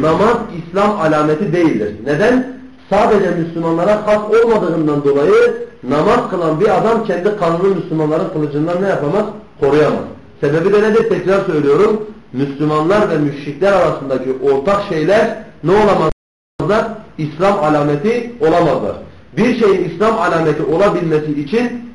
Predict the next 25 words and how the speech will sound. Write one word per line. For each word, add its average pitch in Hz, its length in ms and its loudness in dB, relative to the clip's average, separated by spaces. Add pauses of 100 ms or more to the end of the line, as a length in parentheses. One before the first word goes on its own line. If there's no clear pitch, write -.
(160)
oraya 262 420 4
has 254 160 4
olması 147 380 0
lazımdır. 98 380 -4 (460)
E 180 120 -2
peki 254 240 2
bugün 262 240 2
İslam 262 260 2
alameti 220 420 2
nedir 160 180 2
o 120 100 0
zaman? 104 240 -6 (380)
Bugün 220 340 2
İslam 226 280 0
alameti 190 680 0 (460)
çağın 190 400 2
yaygın 185 500 2
olan 220 180 2 (120)
şirklerinden 170 680 0 (420)
veya 185 320 2
sadece 220 400 2
Müslümanların 190 800 0
kendisinden 185 680 -4
kaçındığı 180 560 -2
şeylerden 165 440 0